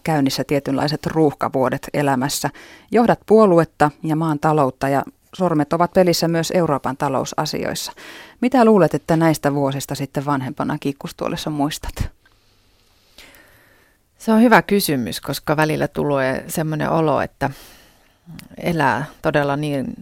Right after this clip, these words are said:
Speaker 2: ruuhkan keskellä, että syntyykö tai jääkö semmoisia muistijälkiä ollenkaan eletystä kokemuksista tai, tai elämästä. Olen sitä miettinyt ja monta kertaa ajatellut, että nyt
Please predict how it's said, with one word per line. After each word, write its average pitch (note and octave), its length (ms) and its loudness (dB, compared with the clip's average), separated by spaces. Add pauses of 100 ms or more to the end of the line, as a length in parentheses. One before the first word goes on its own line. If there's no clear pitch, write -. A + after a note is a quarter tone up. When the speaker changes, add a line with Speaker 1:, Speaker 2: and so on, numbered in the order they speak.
(140)
Speaker 2:
ruuhkan D#3 560 -2
keskellä, - 560 -4
että - 400 -8
syntyykö C#3+ 580 -6 (200)
tai D#3 180 -4
jääkö F3 240 2
semmoisia D#3 320 -6
muistijälkiä D3 920 -2
ollenkaan E3 560 -2 (1000)
eletystä D3+ 480 -2
kokemuksista - 840 -4
tai, C3 320 -4 (320)
tai C3+ 220 -2
elämästä. C#3 500 -4 (340)
Olen D#3 140 -4
sitä C#3+ 400 -2
miettinyt C#3+ 600 -4
ja C#3+ 220 -4
monta D3 240 -6
kertaa C3+ 320 -4
ajatellut, - 460 -4
että - 180 -8
nyt E3+ 180 -2